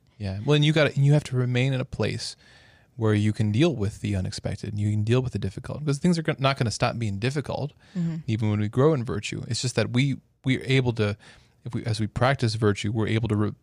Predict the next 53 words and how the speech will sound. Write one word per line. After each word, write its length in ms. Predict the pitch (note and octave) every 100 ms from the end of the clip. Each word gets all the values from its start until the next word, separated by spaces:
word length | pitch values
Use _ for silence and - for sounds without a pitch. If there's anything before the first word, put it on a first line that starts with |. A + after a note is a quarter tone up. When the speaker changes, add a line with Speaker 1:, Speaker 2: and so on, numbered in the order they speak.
| A2+ - C#3
Speaker 1:
to 120 | -
remain 500 | G#2 G2 G#2 A2 A2
in 80 | G#2
a 40 | G2+
place 540 | - G#2 G#2 - - - _ _ _ -
where 140 | A2
we 80 | G#2
can 200 | - G2
be 120 | G2
prudent, 440 | - G#2 F#2 F#2
where 60 | G2
we 60 | F#2
can 100 | F2+
be 60 |
just, 420 | F#2+ F#2+ E2 -
we 80 | C3
can 100 | -
be 100 | G2
courageous. 520 | - F#2 F#2 A#2+ - - - - - _
You 100 | -
know, 40 | G2
we, 140 | G2+
we 120 | -
can't 280 | G#2+ - A#2
lose 180 | B2 A#2+
our 80 | A2
heads. 440 | D3+ G#2 G#2 - - F#3+
Speaker 2:
Mm-hmm. 120 | F3 E3
Speaker 1:
We 40 | -
can't 180 | - F2+
lose 140 | A2
our 80 | F#2+
hearts. 440 | - C#3+ - -
We 80 | -
can't 260 | - G2+ G#2+
give 160 | A2 A2+
up 120 | -
that 200 | A2+ C#3
peace. 260 | C#3+ B2+ - _ - - - - - -
So 160 | D3
again, 360 | D3 D3 B2 A#2 -
pivoting 360 | - E3 D3 B2+
this 180 | A#2 -
to, 320 | A#2+ G#2+ G#2 -
to 120 | G#2
practicality 580 | - A2 G2+ A2 A2 G#2
a 60 | F#2+
little 140 | G2
bit, 160 | - A2
we've 160 | A2+
already, 360 | C3+ D3+ A#2+ G#2
I 120 | G#2+
think, 180 | A2